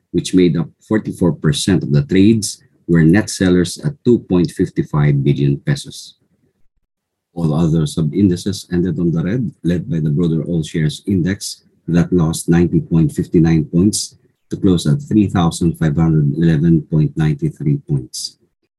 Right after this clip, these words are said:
The Financials Index fell thirty-five point six two to close at one thousand five hundred seventy-four point zero six. The Industrial Index shed hundred thirty-four point twenty-nine to close at nine thousand seventy-seven point nine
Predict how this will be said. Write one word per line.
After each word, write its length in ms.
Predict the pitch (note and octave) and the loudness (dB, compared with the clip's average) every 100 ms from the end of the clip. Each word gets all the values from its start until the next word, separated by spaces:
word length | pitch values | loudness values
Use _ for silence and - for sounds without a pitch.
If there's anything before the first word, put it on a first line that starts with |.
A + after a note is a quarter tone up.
| _ | _
The 80 | E3+ | -4
Financials 680 | - F3 F#3 E3+ E2+ - E2+ | 0 2 2 0 -4 -4 -2
Index 400 | D#2 D#2 - - | 0 -2 -6 -4
fell 240 | E2+ D2+ | -2 -2
thirty-five 720 | D2 F#2+ E2 E2+ D#2+ D#2+ D2 | -2 -6 -4 -4 0 0 0
point 200 | E2 D2+ | 0 0
six 200 | - - - | -2 -8 -4
two 400 | D2+ E2+ E2+ - _ _ _ - | -2 0 -2 -4 _ _ _ -4
to 80 | |
close 340 | - F2+ E2 D#2+ | 2 2 0 -4
at 80 | D2+ | -6
one 220 | E2 G2 G2+ | 0 0 0
thousand 500 | F#2+ E2+ - E2+ - | 0 -2 0 -2 0
five 180 | D2+ D2+ | 0 2
hundred 280 | D#2+ D2+ | 0 0
seventy-four 580 | - D#2+ C#2+ C#2 - D#2 | 0 0 0 -2 -2 -2
point 340 | C#2 D2+ C#2 D2 | 0 2 2 0
zero 240 | D2+ - | -2 -2
six. 540 | - - - - - - _ _ _ _ _ _ _ _ - | -4 -8 -8 -12 -18 -20 _ _ _ _ _ _ _ _ 0
The 100 | E2 | 4
Industrial 560 | D#2+ E2+ - E2+ E2+ D#2+ | 4 2 0 2 2 4
Index 340 | F2+ E2 D#2 - D2+ - | 4 4 0 -6 -10 -8
shed 460 | - F2+ D2+ - _ _ _ E2 | -4 -2 -2 -4 _ _ _ 0
hundred 400 | G2+ F2 D2+ - | 2 2 0 0
thirty-four 580 | F#2+ D#2 D2+ - E2 - | 0 0 -4 -2 -2 0
point 240 | E2 D2 | 0 0
twenty-nine 680 | F#2+ E2 D#2+ D#2+ F2 F#2+ G2+ - _ _ _ | 0 0 2 2 2 0 -2 -10 _ _ _
to 60 | - | -4
close 300 | G2+ F2+ D#2+ | 2 2 2
at 200 | D#2+ D2+ | -2 2
nine 180 | F#2 G#2 | 2 2
thousand 500 | G#2 F2 E2+ F2 D#2+ | 2 0 2 0 0
seventy-seven 800 | - D2 D2 D2+ - D#2 D#2+ D2+ | 0 0 0 -2 -2 0 -2 0
point 260 | D#2 C#2 | -2 0
nine 280 | D2 C#2+ | 0 0